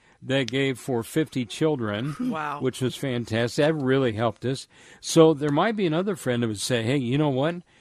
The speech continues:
Speaker 1: I, I could do fifty. That's a thirty-one hundred dollar gift." So wh-, however God wants to do this,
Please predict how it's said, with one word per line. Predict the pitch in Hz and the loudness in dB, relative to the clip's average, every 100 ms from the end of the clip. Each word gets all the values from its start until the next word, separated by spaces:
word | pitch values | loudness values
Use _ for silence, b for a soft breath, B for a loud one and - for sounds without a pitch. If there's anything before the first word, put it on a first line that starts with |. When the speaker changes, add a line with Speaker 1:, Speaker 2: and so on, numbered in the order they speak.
| b - | b -10
Speaker 1:
I, | 143 123 135 | -8 -4 -4
I | |
could | 160 190 | 0 0
do | 165 | 0
fifty. | 117 127 113 131 131 | -2 -4 -4 -2 -4
That's | 135 - | -4 -4
a | 120 | -4
thirty-one | - 139 135 127 117 | 0 0 0 0 -2
hundred | 131 123 | -2 0
dollar | 117 113 107 | 0 0 -2
gift." | 120 104 - b b b b - | -2 -2 -4 b b b b -12
So | - - 151 147 - - - 117 | 2 8 10 8 2 -10 -20 -10
wh-, | 127 120 | -8 -4
however | 139 208 226 202 | 0 0 0 -2
God | 160 170 147 | 0 0 0
wants | 151 139 - | -2 -2 -4
to | 139 | -8
do | 120 127 | -4 -6
this, | 101 - - | -6 -12 -18